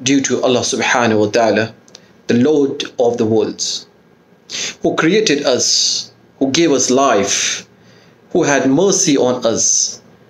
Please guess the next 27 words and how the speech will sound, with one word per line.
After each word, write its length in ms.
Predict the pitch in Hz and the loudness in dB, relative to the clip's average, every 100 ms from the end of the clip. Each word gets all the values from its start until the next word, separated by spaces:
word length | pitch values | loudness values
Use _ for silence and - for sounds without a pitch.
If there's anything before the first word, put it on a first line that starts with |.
| _ _ _ | _ _ _
and 500 | 127 127 123 117 - - _ _ | 0 2 2 0 -6 -16 _ _
who 320 | - 147 147 | 0 2 2
sent 340 | - - 196 170 | 0 0 0 0
his 400 | - 139 - 127 | -2 -2 0 0
messenger, 720 | 120 120 175 143 - 104 - _ _ _ - - _ _ _ _ | 0 0 0 0 0 -2 -4 _ _ _ -20 -20 _ _ _ _
his 240 | 127 120 | -4 0
belo-, 300 | 147 156 139 | 0 2 2
beloved 400 | 156 160 135 127 | 2 2 0 -2
Prophet 540 | - 151 - 110 - - | -2 -2 -2 -4 -6 -6
Muhammad 460 | 117 135 165 123 110 - | -2 0 2 2 -2 -2
sallallahu 600 | - 131 113 110 123 123 | 0 2 2 2 0 0
alaihi 540 | 113 104 110 117 110 | 0 2 0 0 0
wasallam. 460 | 95 - 107 87 - - _ _ _ _ _ - - - - | -2 -2 -2 -4 -10 -20 _ _ _ _ _ -12 -8 -8 -6
I 120 | - 127 | -2 0
testify 580 | 170 165 147 - 139 | 0 0 0 0 0
that 280 | 123 120 110 | 2 0 0
there 140 | 135 127 | 0 2
is 320 | 120 - - | 0 -2 0
none 340 | 139 175 175 | 2 2 2
worthy 300 | 143 151 131 | 2 2 2
of 260 | 123 117 120 | 2 0 0
worship 460 | 127 127 - - - _ _ - - _ _ _ _ | 0 2 0 -2 -10 _ _ -20 -20 _ _ _ _
except 360 | - - - - | -4 -2 -2 -2
Allah 260 | 123 117 | 0 0
subhanahu 480 | 101 - - 113 110 | -2 -4 -2 0 0
wa 80 | 98 | 0
ta'ala 360 | 104 92 95 | 0 -2 -2